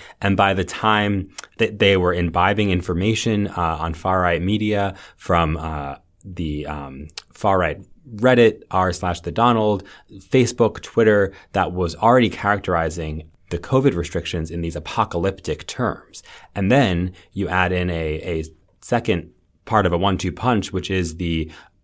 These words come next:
coverage of Black Lives Matter protests that make this out to be another apocalyptic event that is threatening their communities and their families. And,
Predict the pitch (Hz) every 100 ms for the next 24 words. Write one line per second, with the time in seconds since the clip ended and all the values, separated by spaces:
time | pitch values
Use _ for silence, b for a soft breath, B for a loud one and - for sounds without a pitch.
0 | _ - 117 101 90 - 95 85 78 104
1 | 92 90 78 101 117 117 - 80 85 82
2 | - 82 - _ 107 104 101 - 98 101
3 | 98 92 82 _ - 87 92 87 117 139
4 | 82 76 - 82 85 82 - 98 80 80
5 | 78 B B - 90 85 - 107 90 92
6 | 80 80 98 110 110 104 87 76 80 107
7 | 107 101 95 87 85 78